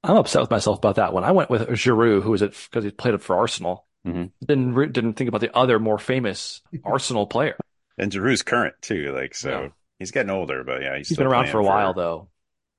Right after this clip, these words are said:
Speaker 2: he's playing with Pulisic, right? Um, Milan, A C Milan, I think.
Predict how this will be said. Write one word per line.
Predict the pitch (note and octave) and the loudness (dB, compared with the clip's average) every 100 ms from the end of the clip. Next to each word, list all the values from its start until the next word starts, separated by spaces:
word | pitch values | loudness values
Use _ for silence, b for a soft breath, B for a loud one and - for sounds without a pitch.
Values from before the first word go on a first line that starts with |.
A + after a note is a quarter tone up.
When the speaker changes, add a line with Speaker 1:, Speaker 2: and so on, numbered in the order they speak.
| _ | _
Speaker 2:
he's | F2 - | -16 -8
playing | F2 D#2+ | -6 -6
with | D2 | -8
Pulisic, | G#2+ G2 - A#1+ - | -10 -8 -8 -10 -8
right? | C#2 C#2+ | -8 -8
Um, | C#2 C#2 C#2 _ _ _ _ - _ D#2+ | -10 -16 -20 _ _ _ _ -20 _ -16
Milan, | D2+ D2 D#2+ | -12 -8 -8
A | F#2 | -8
C | E2+ F2 | -10 -8
Milan, | E2 D#2+ F2 | -4 -4 -6
I | F#2 | -12
think. | - - | -16 -20